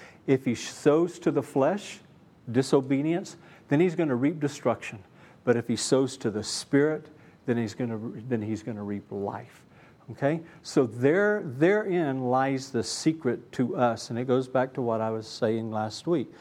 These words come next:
is that as, as a Christian parent, first and foremost, our responsibility is to raise our children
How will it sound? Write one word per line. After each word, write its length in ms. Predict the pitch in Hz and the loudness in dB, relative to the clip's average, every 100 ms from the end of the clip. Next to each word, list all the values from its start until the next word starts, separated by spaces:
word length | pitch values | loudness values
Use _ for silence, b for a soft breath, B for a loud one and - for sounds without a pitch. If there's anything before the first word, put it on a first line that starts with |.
| B B B B | B B B B
is 180 | 139 135 | 4 4
that 180 | 131 - - - | 2 0 -10 -4
as, 380 | 143 135 117 - - | 0 0 -2 -10 -2
as 180 | 127 113 | 0 0
a 100 | 110 | -2
Christian 560 | - 175 180 - 202 | 0 0 2 0 -2
parent, 480 | 185 - 180 107 101 - B B B | -2 -2 -2 -2 -6 -10 B B B
first 640 | - - - 147 202 - 226 | -20 -18 2 4 4 -2 -6
and 160 | 190 | -4
foremost, 680 | - 175 139 139 120 104 - | -2 -2 0 0 -2 -4 -8
our 240 | - 117 156 | -2 0 2
responsibility 1080 | 196 - - 147 147 120 127 120 - 107 196 | -2 -6 -6 -4 -4 -2 -2 -2 -4 -6 -2
is 200 | 120 110 | -2 -2
to 140 | - | -6
raise 500 | 110 107 113 143 160 | -2 2 2 2 0
our 140 | 180 180 | 0 -2
children 540 | - 120 104 104 113 | -2 -4 -2 -4 -10